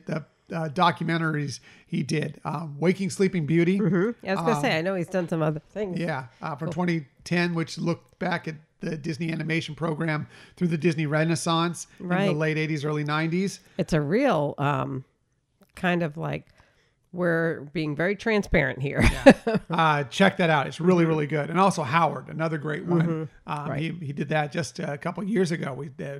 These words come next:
Speaker 1: debuted on Disney Plus. Um, definitely check that out. So yay. Uh, good for him. Happy he's in. Also, uh, Doris Hardoon, who joined the Walt Disney Imag-, is coming in. She, uh, joined Walt Disney Imagineering in nineteen seventy-nine as a junior designer,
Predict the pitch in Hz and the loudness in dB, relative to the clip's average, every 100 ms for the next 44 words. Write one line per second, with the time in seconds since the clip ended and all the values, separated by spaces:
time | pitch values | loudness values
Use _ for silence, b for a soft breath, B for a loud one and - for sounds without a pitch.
0 | 131 147 139 143 139 139 151 143 139 156 | -8 -8 -6 -8 -8 -10 -10 -10 -6 -2
1 | 143 - B B B B - 151 151 147 | -2 -4 B B B B -8 -8 -8 -8
2 | - 175 - 139 - - 131 - 123 - | -8 -10 -10 -14 -14 -16 -12 -12 -12 -12
3 | 127 143 170 190 165 - B B B 175 | -14 -8 -2 -2 -2 -8 B B B -4
4 | 160 127 170 165 143 143 139 123 156 135 | -2 -2 -2 -2 -2 -4 -6 -4 -4 -6
5 | 120 139 - 135 123 - _ _ - - | -8 -8 -10 -12 -14 -20 _ _ -20 -20
6 | - 214 254 202 165 170 185 180 139 202 | -8 0 2 2 0 0 2 2 4 6
7 | 226 220 196 185 175 208 254 330 B B | 6 6 4 4 4 4 2 -4 B B
8 | B - 165 190 170 175 180 185 165 180 | B -4 2 4 4 4 4 4 2 2
9 | 175 175 165 180 175 175 214 160 120 - | 2 0 -2 -2 0 0 0 -2 -2 -4
10 | 160 156 160 185 - 175 165 160 - 156 | -2 0 0 -2 -4 -2 -2 -4 -4 -4
11 | 151 202 190 160 - 165 165 156 151 185 | -4 -2 -2 -2 -2 0 0 0 -4 -4
12 | 175 170 143 160 170 170 156 165 165 135 | 0 0 0 0 2 2 0 -2 -2 -2
13 | 175 156 156 180 180 147 127 165 147 139 | -2 0 0 0 0 -2 -4 -4 -2 -4
14 | 143 185 226 226 | -2 0 2 0